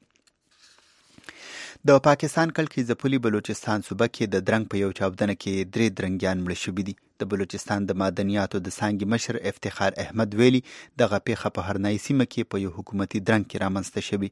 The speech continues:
مړه شوي درې واړه درنګیان د خیبر پښتونخوا سوات سیمې سره تعلق لري. هم د بل-، د بلوچستان په مستونګ سیمه کې چارواکي وایي چې د پولیس-، پولیسو د یو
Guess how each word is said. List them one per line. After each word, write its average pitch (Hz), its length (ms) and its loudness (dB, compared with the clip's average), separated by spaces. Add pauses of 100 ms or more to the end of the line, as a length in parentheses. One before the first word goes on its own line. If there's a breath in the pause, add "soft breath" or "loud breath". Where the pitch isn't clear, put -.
(280 soft breath)
مړه 101 220 -2
شوي 117 220 2 (340 soft breath)
درې 139 260 8
واړه 92 280 6
درنګیان 98 420 2
د - 100 -8
خیبر 98 380 0
پښتونخوا 107 480 2 (460 loud breath)
سوات 117 280 6 (300)
سیمې 127 280 6
سره 95 260 -2
تعلق 92 320 -2
لري. 98 180 0 (540 loud breath)
هم 135 100 8 (140)
د 120 100 2
بل-، 139 120 2 (200)
د 123 100 -2
بلوچستان 135 640 2
په 113 120 2
مستونګ - 440 0
سیمه 104 200 2 (100)
کې 107 140 2 (480 soft breath)
چارواکي 107 520 4
وایي 113 180 10
چې 113 60 0 (100)
د 92 140 0
پولیس-، 123 200 -2 (140)
پولیسو 120 380 -2
د 98 100 2
یو 98 80 -2